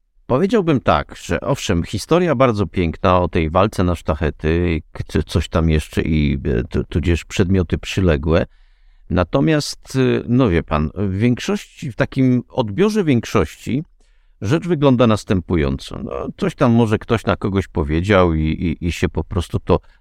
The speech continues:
to był taki, takie lokalne zadrażnienie, ktoś może kogoś opluł, a może ktoś tam co-, w sumie rzecz nie warta uwagi.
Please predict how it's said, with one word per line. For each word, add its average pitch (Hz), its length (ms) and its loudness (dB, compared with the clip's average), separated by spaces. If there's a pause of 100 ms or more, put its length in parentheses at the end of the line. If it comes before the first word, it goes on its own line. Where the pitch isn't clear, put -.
to - 120 -2
był 107 160 0
taki, 98 500 0 (300)
takie - 300 -2
lokalne 120 520 2
zadrażnienie, 98 1000 2
ktoś - 280 -2
może 85 240 0
kogoś 78 400 -2
opluł, 107 580 2
a 87 100 0
może 82 320 0
ktoś - 280 -4
tam 78 220 -4
co-, - 120 -4 (500)
w - 100 -16
sumie 175 460 2 (280)
rzecz 127 340 -2
nie 113 120 4
warta 92 340 2
uwagi. 76 480 -2